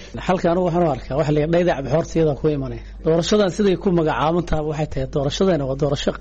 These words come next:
een, ku suntan qabiil kursiga inuu leeyahay,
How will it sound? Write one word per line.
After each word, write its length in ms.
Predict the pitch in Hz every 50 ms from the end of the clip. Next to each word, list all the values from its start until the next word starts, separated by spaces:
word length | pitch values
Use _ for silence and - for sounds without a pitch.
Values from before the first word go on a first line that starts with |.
| - - - - - - - - - - -
een, 220 | - 147 147 147
ku 140 | - - 208
suntan 480 | 175 - - 180 156 156 - - - 175 165 -
qabiil 320 | - 151 156 170 180 156 135
kursiga 340 | - 185 - - 160 160 147
inuu 180 | 156 151 147
leeyahay, 340 | 143 143 143 131 123 - -